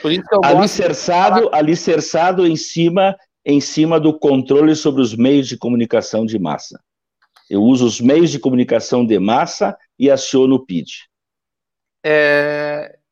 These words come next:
Speaker 1: emissão de, do, dos títulos públicos, enfim. Mas aí, Kellen também dando os parabéns pertinentes diante de momentos que estamos vivenciando com essa live, professor.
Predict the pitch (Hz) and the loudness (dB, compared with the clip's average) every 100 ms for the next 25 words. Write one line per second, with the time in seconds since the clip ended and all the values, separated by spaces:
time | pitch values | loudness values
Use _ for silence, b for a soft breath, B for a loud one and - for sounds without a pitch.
0 | _ - 170 175 160 - 180 202 196 175 | _ -12 -10 -10 -10 -4 -2 -2 -6 -8
1 | 175 170 165 160 147 151 151 151 156 - | -8 -6 -6 -8 -10 -12 -12 -10 -10 -10
2 | - 175 170 165 - - - 196 214 226 | -12 -12 -10 -12 -12 -16 -6 -4 -4 -8
3 | - 226 220 - - - _ _ b b | -6 -8 -8 -12 -20 -20 _ _ b b
4 | b _ 160 170 - 131 120 _ - 143 | b _ -12 -12 -10 -14 -14 _ -10 -6
5 | 175 180 175 165 170 170 - 175 180 180 | -4 -4 -2 -2 -4 -8 -4 -2 -2 -4
6 | 160 151 156 165 160 160 156 - - 151 | -6 -6 -6 -8 -6 -6 -6 -8 -4 -2
7 | 143 131 151 185 202 196 - - 160 151 | -2 0 0 0 -6 -10 -14 -12 -10 -8
8 | - 147 160 156 - 156 156 156 147 143 | -10 -10 -10 -12 -10 -10 -8 -8 -6 -6
9 | 151 160 - 147 151 151 143 143 147 139 | -6 -10 -14 -8 -6 -6 -8 -6 -6 -8
10 | - 156 175 175 165 156 147 147 143 151 | -4 -2 -2 -6 -6 -6 -4 -2 2 0
11 | 156 160 147 139 135 - 160 175 175 | 0 -6 -12 -10 -10 -4 -2 -2 -4